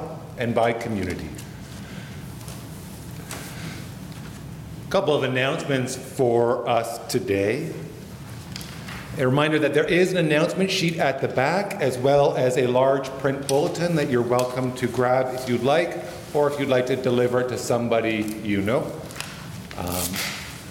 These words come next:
the board met this past Wednesday for our board meeting, and one of the things that we were talking about was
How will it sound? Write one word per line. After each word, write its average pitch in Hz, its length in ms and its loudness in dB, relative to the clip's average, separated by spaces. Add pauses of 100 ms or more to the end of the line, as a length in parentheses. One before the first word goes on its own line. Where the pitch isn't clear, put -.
(380)
the 143 80 6
board 190 420 4
met 151 240 2
this 127 160 -2
past 127 420 0
Wednesday 131 440 2
for 127 100 4
our 117 140 6
board 139 340 4
meeting, 135 300 2
and 139 280 0
one 180 180 2
of 185 160 0
the 156 100 6
things 151 400 0
that 127 200 2
we 120 540 2
were 117 140 2
talking 170 460 2
about 123 380 4 (220)
was 110 560 2